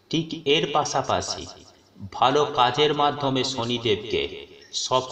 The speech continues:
সময় সন্তুষ্ট করে রাখতে। শনি মহারাজ হলেন ভালোর ভালো, খারাপের খারাপ। আর আমরা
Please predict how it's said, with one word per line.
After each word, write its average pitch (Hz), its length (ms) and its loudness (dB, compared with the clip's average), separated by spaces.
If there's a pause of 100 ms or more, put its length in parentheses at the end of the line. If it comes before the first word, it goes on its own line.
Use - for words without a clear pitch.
সময় 131 280 0 (120)
সন্তুষ্ট 110 440 -4 (140)
করে 95 160 2 (100)
রাখতে। 85 340 -4 (800)
শনি 180 380 2 (100)
মহারাজ 147 480 4 (100)
হলেন 90 280 2 (600)
ভালোর 127 340 4 (180)
ভালো, 104 260 2 (540)
খারাপের 110 480 2 (180)
খারাপ। 78 360 0 (640)
আর 113 80 4 (240)
আমরা 151 200 2